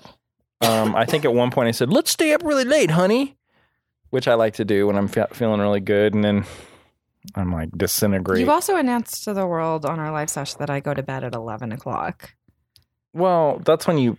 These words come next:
Speaker 1: start to go to bed, but then you wake up four times during the night, don't you?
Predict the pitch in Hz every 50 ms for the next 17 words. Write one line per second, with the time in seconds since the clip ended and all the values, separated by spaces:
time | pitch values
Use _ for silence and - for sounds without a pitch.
0 | - - - - - - - 143 143 151 151 - 131 107 104 92 95 - - 92
1 | 90 90 87 101 - - 113 113 113 107 104 107 104 - 110 104 101 - - -
2 | - 110 107 - - 104 98 92 90 92 - 90 90 87 87 87 123 147 143 113
3 | 98 - - - - 113 120 180 190 220 247 254